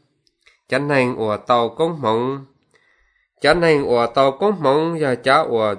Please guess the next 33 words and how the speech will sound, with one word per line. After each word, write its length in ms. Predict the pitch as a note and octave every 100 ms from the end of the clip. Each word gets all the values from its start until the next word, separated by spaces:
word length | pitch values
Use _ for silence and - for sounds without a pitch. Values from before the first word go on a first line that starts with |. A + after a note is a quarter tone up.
| -
chị 180 | -
của 180 | A2 C3 C3
trà 200 | B2 A2
ly 400 | A2 A2 A2+ B2
chánh 300 | A#2+ B2+ D3
hành 260 | D3 C#3 B2+
xếp 400 | - E3+ F3+ F#3
hệ 220 | D3 G#2 -
tê 140 | D3+ D3
lù 340 | B2 A2+ G2+
hông 340 | G#2 D#3 E3
dìa. 360 | D#3 A2+ G2 F2+ - _ _ _ _
Thế 340 | - F3+ F#3 F3+
chỉ 540 | - - A#2+ A2+ A2 A2 - - _ _ _ _ _ -
hiểu 240 | C#3 A2+
của 180 | A#2 B2 B2
trà 120 | A#2
ly 340 | A2 A#2 A#2+ A2+
chánh 220 | C3 C3+
hành 160 | C#3+ B2 -
xấu 380 | - A2+ A2 -
của 420 | A2+ A2 A2 G#2+ _ _ _
là 160 | G#2+ G2+
sự 260 | - A2+ G#2
chín 240 | - A2 G#2+
đó 220 | A#2 A2
chánh 300 | - B2+ C3+
hành 220 | C3 A2+
của 180 | - G2+ G2
chị 120 | A2+
phụ 200 | G#2+ B2 G#2+ -
tổ 80 | G2+ G2
chức 260 | A#2 B2